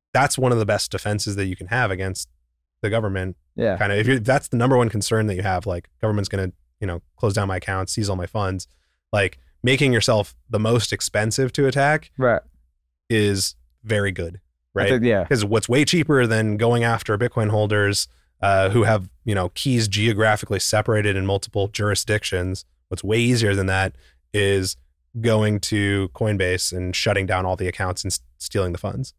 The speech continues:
Speaker 2: Right, right.
Speaker 1: Like, that's significantly easier, and you could do it for, you know, millions of people
Speaker 2: Yeah.
Speaker 1: versus,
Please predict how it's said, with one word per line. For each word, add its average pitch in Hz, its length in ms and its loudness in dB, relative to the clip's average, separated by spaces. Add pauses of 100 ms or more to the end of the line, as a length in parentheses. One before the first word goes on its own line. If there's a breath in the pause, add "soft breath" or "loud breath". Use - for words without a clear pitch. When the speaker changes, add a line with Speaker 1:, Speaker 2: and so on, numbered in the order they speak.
Speaker 2:
Right, 123 280 0 (200)
right. 104 120 -2
Speaker 1:
Like, 92 100 -4 (240)
that's 110 180 0
significantly 117 840 2
easier, 104 340 2
and 101 100 0
you 98 60 -2
could 92 240 -6 (160)
do 113 140 2
it 101 100 0
for, 95 280 -4 (140)
you 107 80 0
know, 95 80 0
millions 98 400 0
of 95 100 -6
people 92 400 -4 (240)
Speaker 2:
Yeah. 120 160 4
Speaker 1:
versus, 101 520 0